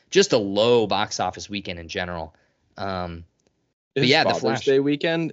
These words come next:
Speaker 2: so Father's Day is not a movie theater weekend. It's just not. That is a, "Let's get outside and fire up the grill, son, and have a catch." You know what I mean?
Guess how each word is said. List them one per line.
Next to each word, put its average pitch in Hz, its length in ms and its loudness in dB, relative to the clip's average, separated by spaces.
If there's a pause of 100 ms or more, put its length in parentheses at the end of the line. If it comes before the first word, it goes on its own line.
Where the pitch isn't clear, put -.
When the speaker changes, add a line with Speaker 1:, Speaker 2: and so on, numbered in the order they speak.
Speaker 2:
so 107 360 -2
Father's 180 520 -4
Day 165 200 -4
is 127 140 0
not 107 400 -4
a 104 80 -10
movie 98 320 -14
theater 76 380 -18
weekend. 69 480 -20 (440)
It's - 140 -14
just - 180 -12
not. - 260 -18 (920)
That 120 160 0
is 107 220 -2
a, 92 160 -6
"Let's 117 240 -4
get 127 180 0
outside 123 480 0
and 101 160 -8
fire 120 280 -2
up 117 100 -8
the 120 80 -6
grill, 113 320 0
son, 127 320 -4
and 107 100 -6
have 110 180 -8
a - 40 -14
catch." - 500 -12
You 120 60 -6
know 113 80 -6
what 117 80 -4
I 117 40 -4
mean? 123 220 -4